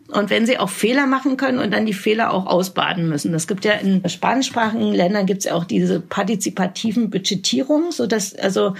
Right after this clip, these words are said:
Nachbarschaften wirklich entscheiden, reparieren wir jetzt gerade die Straße oder das Licht oder den Spielplatz. Und dann muss das eben ausgehandelt werden. Kann sein, dass die Entscheidung dann nicht so klug ist und nicht so weitsichtig und vielleicht hätte besser ja entschieden werden können. Aber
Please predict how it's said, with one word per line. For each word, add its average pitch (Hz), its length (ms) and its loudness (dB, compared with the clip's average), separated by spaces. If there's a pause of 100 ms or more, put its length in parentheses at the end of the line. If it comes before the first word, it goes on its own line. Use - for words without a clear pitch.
(360)
Nachbarschaften 226 720 0
wirklich 254 240 2
entscheiden, 254 720 2
reparieren 233 540 2
wir 226 360 2
jetzt 196 260 -2
gerade 202 320 2
die 190 180 0
Straße 311 840 2
oder 208 400 2
das - 400 0
Licht - 480 0 (340)
oder 226 280 2
den 202 180 2
Spielplatz. - 720 -2 (280)
Und 190 160 2
dann 214 160 2
muss 240 240 2
das 294 140 0
eben 240 140 0
ausgehandelt 262 640 2
werden. 311 460 2 (600)
Kann 220 180 2
sein, 226 240 4
dass 294 140 2
die 285 100 2
Entscheidung 262 480 4
dann 240 160 2
nicht 254 200 2
so 277 120 0
klug 277 360 2
ist 262 200 2
und 247 100 2
nicht 247 160 0
so 254 120 2
weitsichtig 240 800 0
und 226 120 2
vielleicht 220 460 -2
hätte 240 240 0
besser 220 340 0
ja 208 120 -2
entschieden 233 440 0
werden 208 240 2
können. 214 220 0
Aber 214 380 0